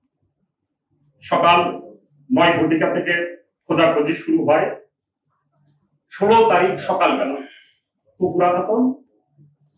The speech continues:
এই তাদের এক্স হাজব্যান্ড আজহারুল, আজহারুলেরই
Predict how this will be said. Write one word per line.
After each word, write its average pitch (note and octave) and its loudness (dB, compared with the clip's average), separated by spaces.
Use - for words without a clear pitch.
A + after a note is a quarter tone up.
এই G#3 -2
তাদের F3+ -2
এক্স E3+ -8
হাজব্যান্ড - -4
আজহারুল, C#3+ -2
আজহারুলেরই F#3 -2